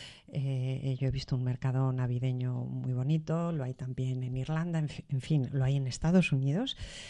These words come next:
Eh, es una tradición que se ha ido extendiendo, pero es nuestra, es una tradición europea, ¿m? Entonces tiene un,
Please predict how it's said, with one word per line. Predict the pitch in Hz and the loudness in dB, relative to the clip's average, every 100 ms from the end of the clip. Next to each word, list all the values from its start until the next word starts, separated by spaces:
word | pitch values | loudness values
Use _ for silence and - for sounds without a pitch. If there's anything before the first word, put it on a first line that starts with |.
| - - - | -16 -18 4
Eh, | 175 156 151 - | 8 10 10 6
es | 160 - | 2 2
una | 175 | 2
tradición | 175 170 160 - 160 165 170 - - | 4 6 6 6 6 4 2 -6 -16
que | - 147 131 | 0 0 2
se | - | 2
ha | 139 | 4
ido | 143 | 4
extendiendo, | 147 113 107 101 98 - - | 2 0 -2 -2 -4 0 6
pero | 139 - | 6 6
es | 202 - | 2 4
nuestra, | 120 113 - 120 131 | 2 2 0 -2 -2
es | - | 0
una | 151 147 | 0 0
tradición | 135 135 - 156 160 - _ - | 0 -2 2 2 2 -2 _ -4
europea, | 135 123 - - 113 110 139 - | -2 -2 -4 -2 -2 -2 -10 0
¿m? | 160 196 - - - - - - - | 0 0 -8 -20 -20 -20 -20 -10 -2
Entonces | 165 170 190 196 | 2 4 2 2
tiene | 175 180 | 2 4
un, | 185 | 4